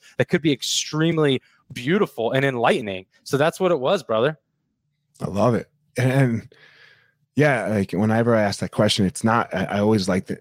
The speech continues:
Speaker 2: the answer. It's not me in particular that I'm asking you about, right? It, it's how you see the world. That, that's what I'm re-, that,
Speaker 1: Yeah.
Speaker 2: that's the question, right? Is,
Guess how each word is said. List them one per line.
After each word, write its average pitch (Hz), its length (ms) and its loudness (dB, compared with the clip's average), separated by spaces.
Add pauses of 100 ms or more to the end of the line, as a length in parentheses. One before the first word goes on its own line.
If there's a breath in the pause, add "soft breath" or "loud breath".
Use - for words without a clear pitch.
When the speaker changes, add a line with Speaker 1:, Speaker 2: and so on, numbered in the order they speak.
Speaker 2:
the 104 100 0
answer. 95 220 2
It's - 160 -6
not 110 180 0
me 104 380 2
in 87 80 0
particular - 500 0
that 82 120 -2
I'm 82 100 2
asking 87 400 2
you 80 80 2
about, 73 300 2
right? 90 160 2
It, - 160 -2
it's - 160 -2
how - 180 0
you 101 200 2
see 113 260 2
the 95 100 0
world. 82 500 0 (100)
That, 110 180 0
that's 139 260 0
what 131 60 2
I'm 104 120 2
re-, 110 140 4
that, 120 240 0
Speaker 1:
Yeah. 113 140 0
Speaker 2:
that's 139 140 -4
the 101 100 -8
question, 110 420 0
right? 104 180 4
Is, 101 160 0